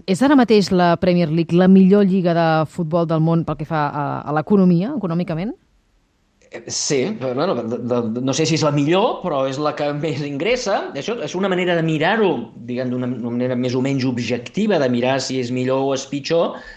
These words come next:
Speaker 2: eh, perquè això és qüestió de gustos, eh, però sí que es pot mirar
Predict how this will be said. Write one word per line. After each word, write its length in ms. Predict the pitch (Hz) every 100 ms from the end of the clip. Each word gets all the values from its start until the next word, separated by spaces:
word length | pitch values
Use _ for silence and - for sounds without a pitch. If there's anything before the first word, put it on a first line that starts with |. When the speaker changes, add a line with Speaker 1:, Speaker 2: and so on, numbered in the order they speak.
| -
Speaker 2:
eh, 120 | 110 123
perquè 160 | 143 104
això 140 | 110
és 60 | 107
qüestió 260 | 117 120 107
de 80 |
gustos, 400 | 110 143 - 170 233 - - - -
eh, 580 | 131 120 120 113 110 107 - -
però 260 | 131 127 123
sí 160 | 120 127
que 140 | 123 160
es 60 |
pot 100 | 160
mirar 280 | 151 151 160